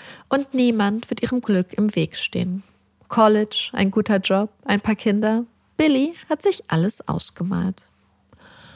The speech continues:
Und doch, irgendwann im Oktober, erzählt Billy Nicole von seinen Zweifeln.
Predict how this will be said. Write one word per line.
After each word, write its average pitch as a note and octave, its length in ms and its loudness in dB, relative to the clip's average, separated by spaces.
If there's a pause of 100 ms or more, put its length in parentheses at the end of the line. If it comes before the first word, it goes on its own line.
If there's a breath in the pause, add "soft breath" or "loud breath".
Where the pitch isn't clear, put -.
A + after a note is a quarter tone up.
(120 loud breath)
Und D#4 200 2
doch, A3+ 280 4 (260)
irgendwann G#3+ 500 2
im G3+ 100 0
Oktober, G#3 560 0 (380 soft breath)
erzählt D#4 320 2
Billy B3+ 200 4
Nicole G3+ 420 0
von G3+ 200 -2
seinen G3+ 200 2
Zweifeln. F#3+ 800 -4